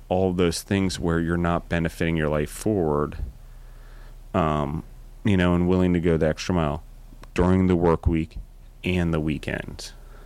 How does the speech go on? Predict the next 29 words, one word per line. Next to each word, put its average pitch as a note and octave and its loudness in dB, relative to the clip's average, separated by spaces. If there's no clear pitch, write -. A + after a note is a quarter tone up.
Okay? D#2+ 0
If - -6
anyone F2+ 2
follows F2 0
me F#2 0
on E2 0
social F2 -2
media, E2 0
you'll E2 0
see F2 0
that E2+ 0
I've E2 0
just F2 -2
started D#2+ 0
pushing, D#2+ -2
um, D#2 -4
at F2+ -4
Colorado E2+ 0
Desperados D#2+ -2
on D#2 -2
Instagram D#2 -2
and D2+ -4
Facebook. F2+ -2
Obviously, F2 0
it's D#2+ -4
my D#2+ 0
stepdaughter, E2 -2
Zoe D#2 0
Warren, E2+ 0